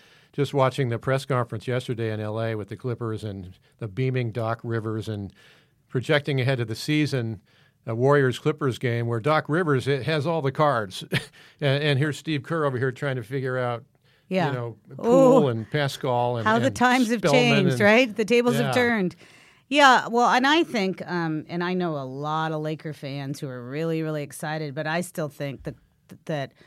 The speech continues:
Speaker 2: you know, when you're putting together these teams like Lego blocks, you know, we're just gonna grab these three Legos and these two Legos and see if they can match up.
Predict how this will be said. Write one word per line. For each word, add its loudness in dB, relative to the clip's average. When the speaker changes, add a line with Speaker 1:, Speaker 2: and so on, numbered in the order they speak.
Speaker 2:
you -2
know, 2
when 0
you're 2
putting -2
together -2
these -6
teams -2
like -6
Lego -2
blocks, -2
you -4
know, -2
we're -4
just -8
gonna -6
grab -4
these -4
three -6
Legos -2
and -4
these -4
two -6
Legos -4
and -2
see -6
if -4
they -4
can -6
match -4
up. -2